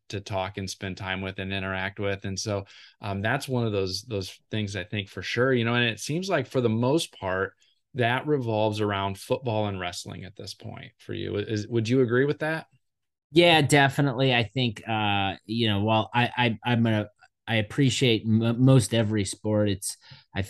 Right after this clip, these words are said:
Speaker 2: I, it's kinda, you peel back the onion. It's like, okay, wh-, where am I spending a majority of my time?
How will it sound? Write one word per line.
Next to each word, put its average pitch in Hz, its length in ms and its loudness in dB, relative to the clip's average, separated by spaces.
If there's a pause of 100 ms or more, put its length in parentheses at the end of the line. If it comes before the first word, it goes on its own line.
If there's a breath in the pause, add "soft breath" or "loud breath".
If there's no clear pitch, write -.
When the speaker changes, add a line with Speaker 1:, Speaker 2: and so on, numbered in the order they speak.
Speaker 2:
I, 107 140 0
it's 107 260 -4
kinda, 123 240 6
you 107 140 6
peel 117 220 2
back 104 280 0
the 101 140 0
onion. 98 360 2
It's 90 120 -6
like, 95 180 -4
okay, 110 200 2
wh-, 101 260 2
where 127 160 4
am 135 120 6
I 117 80 4
spending 107 540 2
a 101 40 2
majority 101 540 2
of 95 100 -2
my 92 200 -2
time? 98 500 0